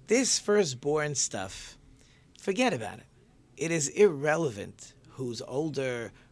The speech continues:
who's born first. As, a-, a-, as far as Jacob's family, so as far as Jewish idea is concerned, this idea that because you're the oldest, you get first is irrelevant."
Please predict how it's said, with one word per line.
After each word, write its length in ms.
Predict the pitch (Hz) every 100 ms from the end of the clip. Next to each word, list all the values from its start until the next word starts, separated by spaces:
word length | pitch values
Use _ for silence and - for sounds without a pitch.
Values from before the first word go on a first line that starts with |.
| -
who's 340 | 143 143 135
born 320 | - 120 107
first. 640 | 101 - 175 170 - - - - _ _ _ - - - _ - - - - - _ -
As, 360 | 131 127 120 -
a-, 180 | 135 131 -
a-, 220 | 127 -
as 260 | 120 117
far 240 | - 170 160
as 460 | 143 131 113 104 - - - - - - -
Jacob's 480 | - 190 180 156 131
family, 380 | 190 151 107 87
so 220 | - 110
as 160 | 107 -
far 100 | 147
as 200 | 120 -
Jewish 680 | - 247 214 147 - - - _ -
idea 400 | 135 139 123 170
is 100 | 131
concerned, 640 | - 113 - 185 208 208 - - - - -
this 320 | 147 208 233
idea 380 | 208 175 170 185
that 180 | 151 120
because 460 | 131 - 196 170
you're 80 | 180
the 100 | 170
oldest, 520 | 156 175 147 123 -
you 120 | 151
get 220 | 165 151 135
first 500 | - 214 220 - -
is 280 | - 131 127 -
irrelevant." 720 | 160 139 110 92 107 113 -